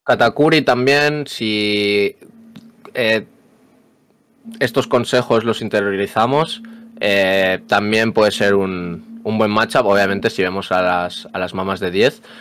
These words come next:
Eh, obviamente son matchups desfavorables contra Nami,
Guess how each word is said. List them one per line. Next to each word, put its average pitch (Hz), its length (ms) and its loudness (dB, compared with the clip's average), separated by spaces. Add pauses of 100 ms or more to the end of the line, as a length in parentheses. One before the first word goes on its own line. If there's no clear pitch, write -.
(380)
Eh, 101 460 2
obviamente 113 420 2
son 104 180 -4
matchups 104 320 -2
desfavorables 98 840 0
contra 95 320 -2
Nami, 98 320 0